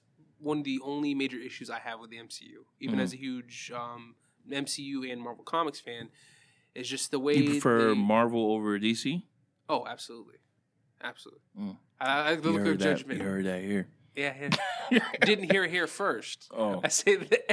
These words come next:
Speaker 1: everywhere.
Speaker 2: No,
Speaker 1: To
Speaker 2: you know, I'm
Speaker 1: anybody who
Speaker 2: starting to hear
Speaker 1: listens.
Speaker 2: that a lot. Like, a lot more people prefer Marvel over D C. I thought it was the other way around, to be honest with
Speaker 1: I,
Speaker 2: you.
Speaker 1: I don't hate D C at all. I think it, it's good for what it is, but D C is more, uh,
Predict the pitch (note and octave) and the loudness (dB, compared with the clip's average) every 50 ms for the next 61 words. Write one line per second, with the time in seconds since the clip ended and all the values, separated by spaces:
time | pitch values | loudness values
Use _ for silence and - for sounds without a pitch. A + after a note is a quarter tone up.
0 | - F#3 G3 G3 F3+ E3+ D#3+ C#3 A#2+ A2+ A2 - - - F3 E3+ E3 E3 F3+ F#3 | -2 -2 -4 -4 -2 -2 -2 -2 -2 -4 -8 -2 4 6 8 8 8 8 8 10
1 | F3+ F3+ F3 F3 G#3 F3+ D#3+ C#3 C#3 C#3+ D3 C#3 C3+ C#3 C3+ B2+ A#2 A2+ A2+ B2 | 8 8 8 8 8 10 10 10 10 10 10 10 10 10 10 10 8 8 10 8
2 | B2 A2 F#2 G2+ G#2+ G#2 G2 G2+ G#2 G#2+ A2+ A2+ A2 A2+ A2+ A2 G#2 - - A2 | 8 8 6 4 2 2 2 4 4 4 6 6 6 6 6 6 4 2 0 0
3 | G#2+ G#2+ G#2+ G2+ - - G2+ - - A2 G#2+ G#2 G2+ G2+ G2+ F#2+ G2 G2+ G#2 G#2+ | 2 2 0 0 0 -2 -4 0 2 4 4 6 6 4 4 2 2 2 4 4
4 | G#2+ G#2 G#2+ G#2 G2+ F#2+ F#2 - A2 A2+ A2 - A#2+ A2+ C3+ - F#3 F3 F3 C#3 | 4 4 4 2 2 0 0 0 0 2 2 4 4 4 6 6 6 6 8 6
5 | A#2 G#2 - - - - - - A2 A2+ A2+ A2 G#2+ G#2+ G2 F#2+ G2+ G#2+ A2 G#2 | 6 4 2 -2 -6 -4 2 4 6 6 6 6 6 4 4 2 2 2 2 0
6 | - - G2 G2 G2 F#2+ G2+ G2+ F#2+ - - - D#3+ D#3+ D#3+ F3 F3+ E3 E3 D#3+ | 0 -4 -10 -8 -6 -4 -4 -4 -4 -6 -4 -2 -2 -2 -2 -2 -2 -2 -2 -2
7 | D3 F#3 G#3 G3+ - - - - - - D3+ D3+ C#3+ - C#3 B2+ A#2 C3 B2 A#2+ | -2 -2 -4 -4 -6 -8 -16 -14 -10 -6 -6 -6 -6 -6 -12 -14 -12 -10 -10 -10
8 | - - - - G2 G#2 _ _ _ _ _ _ - C#3 B2 A#2+ - E2+ - _ | -10 -10 -12 -12 -14 -18 _ _ _ _ _ _ -8 -8 -6 -6 -8 -12 -16 _
9 | _ _ _ - C3+ B2+ C#3 C#3+ C#3 C3+ - C3+ C3 - A#2+ A2+ - - C#3+ C#3 | _ _ _ -8 -6 -4 -2 -2 -2 -2 -2 -2 -4 -4 -4 -6 -4 -2 -2 -2
10 | - - C#3+ C3 B2+ A#2+ A#2+ B2 B2 B2+ B2+ B2+ B2+ B2 A#2+ - D#3 F3 E3+ - | -2 -2 -4 -2 -2 -4 -4 -4 -4 -6 -6 -6 -8 -10 -8 -6 -6 -6 -6 -6
11 | - F3 D#3+ D#3+ D3+ C#3+ C3+ C3 C3 C#3 C3 B2+ B2+ B2+ B2 B2 B2 B2+ B2 B2 | -6 -6 -4 -2 0 0 0 -2 -4 -4 -4 -4 -4 -4 -4 -4 -6 -6 -6 -6
12 | A#2 A#2 - _ _ _ _ _ _ _ _ _ - B2+ B2+ B2+ B2 A#2+ A#2 A#2+ | -8 -10 -12 _ _ _ _ _ _ _ _ _ -6 -2 0 0 0 0 0 -2
13 | A#2+ A#2 | -4 -6